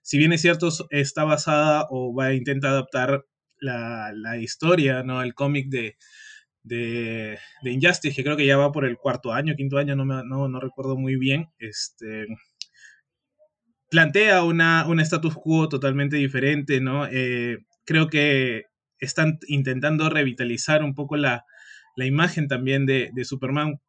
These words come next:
por ejemplo, volviendo un poco a la serie animada o con la misma serie de C W, ¿no? A mí me sorprendió mucho, por ejemplo, que tenga dos hijos, ¿no? Jonathan y, y Jordan, por ejemplo, o, y que se trate más a-,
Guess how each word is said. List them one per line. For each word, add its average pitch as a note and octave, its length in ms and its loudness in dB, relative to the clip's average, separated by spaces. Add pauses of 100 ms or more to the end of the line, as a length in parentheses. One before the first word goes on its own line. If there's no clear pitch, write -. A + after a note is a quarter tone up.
(140)
por C3 140 -4
ejemplo, C3 280 -2
volviendo C3 320 0
un C#3 60 -4
poco C#3+ 160 -2
a - 20 2
la B2+ 120 0
serie C#3 300 2
animada C#3+ 540 2
o B2 460 -6
con C3+ 140 -4
la A#2+ 60 -4
misma C3+ 220 -2
serie C#3+ 320 -2
de B2 140 0
C D3 220 -2
W, D3+ 420 4
¿no? C3+ 140 0 (440)
A C#3+ 40 0
mí D#3+ 80 6
me E3 60 6
sorprendió D3+ 380 2
mucho, E3+ 320 4
por C#3 100 0
ejemplo, D3 320 -2
que C3+ 100 -4
tenga C3 220 -2
dos C3 220 0
hijos, C3+ 420 -4
¿no? C3+ 280 -4 (240)
Jonathan C#3 360 -2
y, A2 80 -10 (120)
y A#2+ 160 -14
Jordan, C#3+ 540 4
por B2 120 -12
ejemplo, D#3 520 -2 (480)
o, D3 260 2
y D3 80 0
que C#3+ 100 0
se C#3 140 -4
trate D#3+ 300 2
más D#3+ 380 2
a-, D#3 220 0